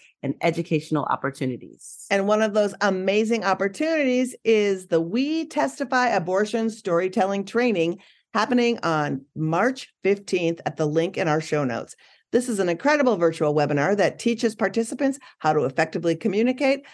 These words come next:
Speaker 2: about abortion through their personal stories on various forms of media.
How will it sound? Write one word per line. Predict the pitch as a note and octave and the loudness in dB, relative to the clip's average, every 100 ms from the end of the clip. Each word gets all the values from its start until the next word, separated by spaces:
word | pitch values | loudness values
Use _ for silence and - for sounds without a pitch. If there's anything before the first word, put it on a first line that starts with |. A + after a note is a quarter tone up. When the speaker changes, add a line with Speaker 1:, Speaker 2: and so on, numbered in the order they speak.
| - _ | -20 _
Speaker 2:
about | A3 D4 E4 | 0 2 2
abortion | E4+ G4+ - F#3+ G3 - _ _ | 0 0 0 -4 -4 -14 _ _
through | B3+ | 2
their | B3 | 2
personal | B3 F#4 G4 C#4 A3+ | 2 0 0 0 -2
stories | A3 E3 D#3+ F3 F3+ - | 0 2 2 0 -6 -4
on | A3 A3 | 0 0
various | D#3+ D3+ D3 D#3 | 2 2 2 0
forms | - C#3+ A#2+ C3+ C3+ - | -4 -4 -2 -4 -4 -6
of | E3+ | -4
media. | D#3+ D3 A2+ C#2+ D2 - | -4 -4 -4 -6 -10 -12